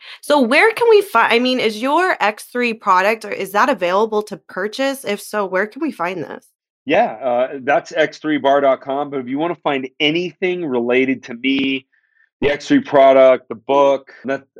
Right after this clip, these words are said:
Speaker 2: where I suggest people get started. And then, uh, the super efficient protein,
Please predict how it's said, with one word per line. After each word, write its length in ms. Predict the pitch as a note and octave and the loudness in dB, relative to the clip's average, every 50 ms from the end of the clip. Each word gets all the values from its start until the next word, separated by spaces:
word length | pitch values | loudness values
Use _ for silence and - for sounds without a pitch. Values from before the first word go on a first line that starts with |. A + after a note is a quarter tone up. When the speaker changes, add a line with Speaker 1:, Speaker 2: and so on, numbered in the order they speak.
| - | -12
Speaker 2:
where 200 | C3+ A#2 A2 A2+ | -10 -6 -4 -4
I 60 | G#2+ G#2+ | -4 -4
suggest 480 | - - G#2 F#2+ G2 A2+ G#2 - - | -6 -10 -12 -6 -4 -4 -4 -4 -4
people 220 | - A2+ G2 G2 G2 | -4 -4 -4 -4 -6
get 180 | F#2+ F#2 D#2+ | -8 -10 -8
started. 460 | - - A2+ G#2 G#2 G#2 G2+ F#2+ F#2+ _ _ - - | -2 2 2 4 4 2 0 -4 -6 _ _ -10 -4
And 180 | - A#2 A#2 A#2 | 0 2 4 4
then, 280 | A2+ A#2 A2+ A2+ A2+ | 4 4 2 2 2
uh, 400 | A2 A2 A2 G#2+ G#2+ G#2+ G#2+ G#2+ | 2 2 4 4 2 2 0 -2
the 340 | G#2 A2 G#2+ G#2 G#2 G#2 G#2+ | -2 -2 0 0 0 -2 -2
super 380 | - - - D3+ C3 B2 C3 C3 | -4 -2 -2 0 2 4 6 6
efficient 600 | A#2+ A#2 - C#3 C3 C3 - B2+ B2+ A#2 A2+ - _ _ | 6 4 4 4 4 4 4 2 -2 -2 -2 -8 _ _
protein, 640 | - D3+ D3 D3 D3 - D#3 D3 D3 D3 D3 D3+ D3 | 0 2 2 2 2 2 2 2 2 0 -4 -6 -10